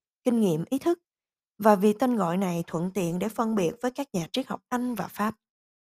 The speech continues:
Tuy nhiên, nhìn chung, các nhà triết học Anh và do-, và Pháp giống nhau ở nhiều, ở các nhiều, ở nhiều điểm hơn là khác nhau. Ngoài cả hai đều chịu ảnh hưởng của Newton hay của Galileo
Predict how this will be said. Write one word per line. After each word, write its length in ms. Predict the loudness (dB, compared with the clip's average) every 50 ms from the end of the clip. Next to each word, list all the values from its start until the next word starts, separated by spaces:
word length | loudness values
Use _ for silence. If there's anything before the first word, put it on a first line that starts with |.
| _ _ _ _ _ _ _ _ _ _ _ _ _ _ _ _
Tuy 100 | 0 2
nhiên, 300 | 4 4 4 4 4 4
nhìn 220 | 4 2 2 0 0
chung, 300 | 2 2 2 2 0 -2
các 180 | -4 -4 -4
nhà 120 | -4 -4 -4 -4
triết 140 | -8 -8 -8
học 180 | -8 -10 -10 _
Anh 340 | -6 -4 -4 -4 -4 -4 -6
và 140 | -6 -8 -8
do-, 260 | -6 -4 -4 -4 -4 -6 _
và 100 | -12 -12
Pháp 340 | -8 -4 -2 -2 -2 -2 -2
giống 240 | -2 -2 0 0 0
nhau 280 | 0 2 2 0 0
ở 160 | 0 -2 -2 0
nhiều, 460 | 0 0 0 0 0 0 -2 -4 -6 _ _
ở 120 | -6 -4 -2
các 180 | -2 -2 0 0
nhiều, 180 | 2 2 0 0 -4 _ _ -4
ở 120 | -2 0
nhiều 200 | 2 2 2 2
điểm 280 | 0 0 -2 -2 -2 -2
hơn 240 | -2 -2 -2 0
là 120 | -2 -4 -6
khác 200 | -6 -10 -10 -8 -6
nhau. 180 | -6 -6 -6 -8 _ _ _ _ _ _ _ _ _ _ _ _ _ _ _ _ 0
Ngoài 260 | 4 4 4 4 4 0 -4
cả 120 | -6 -6
hai 400 | -4 -2 0 0 2 0 0 -2 -6 _ _ _ _ _
đều 280 | 2 4 6 6 6 4
chịu 180 | 2 0 0 0
ảnh 160 | 0 -2 0
hưởng 200 | 0 0 0 0
của 140 | 0 -2 0
Newton 500 | 0 0 0 0 2 4 4 4 2 0 -4 _ _ _ _ _ _
hay 200 | -2 0 0 0
của 520 | 0 0 2 4 4 4 4 2 2 0 0
Galileo 720 | 0 2 2 4 4 4 4 4 4 4 6 4 4 2